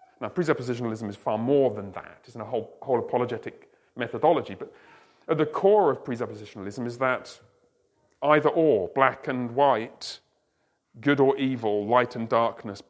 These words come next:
polarity. And the irony is this, we are presuppositionalists everywhere. We're presuppositionalists in our theology, obviously. We're presuppositionalists in our reading of history and literature. We're certainly presuppositionalists when it comes to science.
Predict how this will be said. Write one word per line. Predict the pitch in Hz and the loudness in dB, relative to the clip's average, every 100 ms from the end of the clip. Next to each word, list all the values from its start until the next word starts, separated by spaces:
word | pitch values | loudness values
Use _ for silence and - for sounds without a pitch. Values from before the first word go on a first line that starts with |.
| - | -16
polarity. | - 120 120 117 98 - - - _ _ _ - - | -2 2 4 2 0 -6 -18 -20 _ _ _ -20 -12
And | 147 151 | -4 2
the | |
irony | 175 240 214 131 | 4 6 4 0
is | 117 | -4
this, | 123 107 | -4 -6
we | 139 240 | -2 0
are | 185 | 0
presuppositionalists | - 190 175 151 139 139 120 110 110 - - - | -2 -4 -4 -4 -6 -8 -8 -8 -10 -16 -12 -6
everywhere. | 135 - 107 98 - - - - - _ _ _ _ _ _ _ _ _ _ _ 147 | -6 -6 -8 -8 -10 -14 -18 -20 -20 _ _ _ _ _ _ _ _ _ _ _ 0
We're | 175 | 2
presuppositionalists | 175 165 156 131 139 131 123 - | 2 0 0 -2 -4 -4 -6 -6
in | 123 | -6
our | 113 | -4
theology, | 107 101 110 147 151 165 | -6 -4 -2 -2 -2 0
obviously. | 117 117 113 170 | 0 -2 -6 -6
We're | 147 127 | -4 -4
presuppositionalists | 151 139 117 113 123 131 120 123 - | -4 -4 -4 -6 -8 -8 -8 -10 -8
in | 120 | -4
our | 104 | -2
reading | 110 123 113 | -2 -4 -4
of | 98 | -6
history | - 139 - 190 190 | -4 -4 -2 -2 0
and | 110 104 | -2 0
literature. | 175 196 - 175 | -2 -2 0 0
We're | 117 | 0
certainly | - - 202 233 226 139 135 | -4 2 6 6 4 -4 -6
presuppositionalists | - 135 131 120 127 - 123 120 | -4 -4 -4 -6 -10 -8 -8 -8
when | 131 | -8
it | 120 | -8
comes | 127 120 | -8 -8
to | - | -10
science. | 107 170 175 123 240 - - | 0 2 4 2 -2 -8 -14